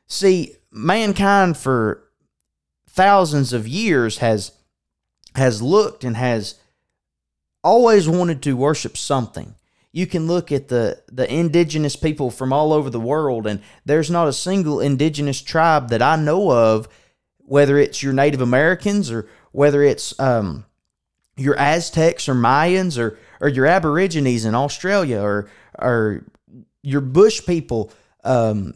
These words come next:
in, in Africa, any of these people, you can look at them and they all have some type of god that they've worshipped.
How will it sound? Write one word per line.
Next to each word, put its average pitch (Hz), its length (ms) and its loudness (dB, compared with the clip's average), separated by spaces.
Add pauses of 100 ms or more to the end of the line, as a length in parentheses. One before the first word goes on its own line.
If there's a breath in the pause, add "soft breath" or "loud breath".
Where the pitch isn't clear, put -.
in, 151 280 0
in 143 160 0
Africa, 143 720 0 (180)
any 247 240 4
of 208 80 0
these 208 260 -2
people, 113 640 -4 (1700)
you 175 140 -2
can 175 220 0
look 247 200 0
at 214 140 -4
them 143 260 0
and 135 180 -2
they 143 180 2
all 202 280 4
have 151 640 0
some 175 200 -2
type 160 280 -4
of 113 160 -4
god 135 400 2
that 120 160 -6
they've 117 240 0
worshipped. - 680 -8